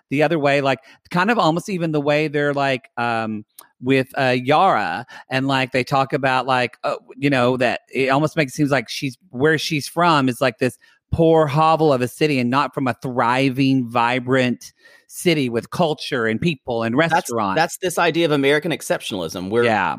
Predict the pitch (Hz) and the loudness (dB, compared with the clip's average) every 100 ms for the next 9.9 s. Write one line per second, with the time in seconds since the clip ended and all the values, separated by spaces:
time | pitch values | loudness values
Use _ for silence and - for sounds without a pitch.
0 | 117 135 127 127 131 131 139 143 131 123 | 0 0 0 -2 0 2 2 2 2 -2
1 | 117 _ - 127 135 139 123 123 - 127 | -6 _ -4 0 0 0 -2 -4 -6 -2
2 | 139 - 143 120 - 139 151 147 110 113 | -2 0 0 0 0 0 2 0 0 -2
3 | 92 98 104 - 120 117 113 107 - - | -2 -2 -4 -4 -2 0 0 -2 -8 -20
4 | _ _ - 113 101 98 131 120 117 110 | _ _ -2 0 0 0 -2 0 0 2
5 | 117 131 123 110 123 120 107 127 - 127 | 2 2 2 0 0 0 0 -2 -2 -2
6 | 95 82 76 78 - - _ _ _ - | -2 -4 -4 -10 -10 -14 _ _ _ -6
7 | 104 110 143 151 139 135 160 160 - 165 | -4 0 2 4 4 2 2 2 2 4
8 | 156 139 143 180 180 131 113 - 113 110 | 4 4 4 4 4 2 2 0 0 -2
9 | - 95 - - 180 104 - - - | -2 -4 -4 0 2 2 -2 -10 -14